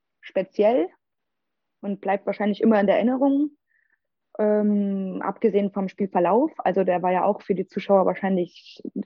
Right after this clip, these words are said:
super interessant. <laughs> Ähm, und ja, bei meinem Tor ist halt das Besondere, dass wir halt während der Corona, also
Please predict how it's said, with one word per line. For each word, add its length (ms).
super 360
interessant. 560
<laughs> 220
Ähm, 800
und 560
ja, 320
bei 140
meinem 260
Tor 540
ist 180
halt 140
das 160
Besondere, 500
dass 240
wir 100
halt 200
während 500
der 500
Corona, 600
also 360